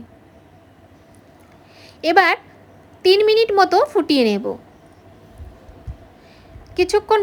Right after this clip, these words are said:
পর আমি কচুরিগুলো উল্টে দিচ্ছি। উল্টে পাল্টে কচুরিগুলো নামিয়ে নিতে হবে। তো এখন গরম জল থেকে তুলে এই কচুরিগুলো ঠান্ডা জল দিয়ে অবশ্যই ধুয়ে নেবে। এখানে আমি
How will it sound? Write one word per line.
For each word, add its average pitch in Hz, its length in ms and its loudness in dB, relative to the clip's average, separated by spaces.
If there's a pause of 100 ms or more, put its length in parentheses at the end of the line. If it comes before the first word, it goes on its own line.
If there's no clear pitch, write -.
পর 330 140 6 (100)
আমি 302 120 -4 (140)
কচুরিগুলো 320 500 0 (200)
উল্টে 254 320 0
দিচ্ছি। 202 340 -10 (1080)
উল্টে 339 320 2
পাল্টে 415 340 0 (160)
কচুরিগুলো 349 540 2 (160)
নামিয়ে 269 380 0
নিতে 233 260 -4
হবে। 226 300 -6 (1120)
তো - 60 -4 (120)
এখন 359 340 2 (140)
গরম 294 380 4
জল 392 240 4
থেকে 403 260 -2
তুলে 330 340 0 (460)
এই 285 160 -2
কচুরিগুলো 359 580 0 (180)
ঠান্ডা 302 360 2
জল 370 260 4
দিয়ে 302 180 -2 (100)
অবশ্যই 359 500 0
ধুয়ে 320 240 0
নেবে। 330 240 0 (1600)
এখানে 370 300 -2
আমি 359 200 2